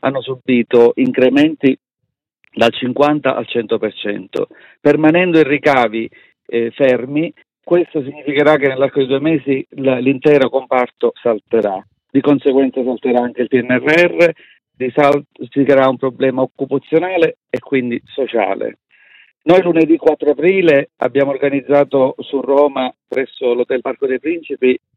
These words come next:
una convention dove praticamente, eh, ci saranno tutti gli imprenditori d'Italia.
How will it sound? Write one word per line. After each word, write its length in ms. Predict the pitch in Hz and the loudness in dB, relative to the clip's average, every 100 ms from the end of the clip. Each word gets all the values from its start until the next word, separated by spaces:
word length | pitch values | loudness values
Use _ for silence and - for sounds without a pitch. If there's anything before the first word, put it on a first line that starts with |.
| _ _ _ | _ _ _
una 260 | - 139 139 | -10 -10 -8
convention 760 | 139 135 156 151 147 123 123 | -4 2 2 2 -2 -2 0
dove 220 | 120 135 | 2 2
praticamente, 800 | 131 131 131 131 147 143 127 123 | 2 0 2 2 0 0 0 0
eh, 320 | - 127 120 - | -2 0 0 -2
ci 120 | 139 | -4
saranno 400 | 135 131 127 123 | 0 0 -2 -6
tutti 260 | - - 151 | -6 -8 -10
gli 80 | |
imprenditori 540 | 131 _ 123 110 107 101 | -12 _ -6 -2 -2 -2
d'Italia. 500 | 98 90 90 - | -2 -6 -8 -12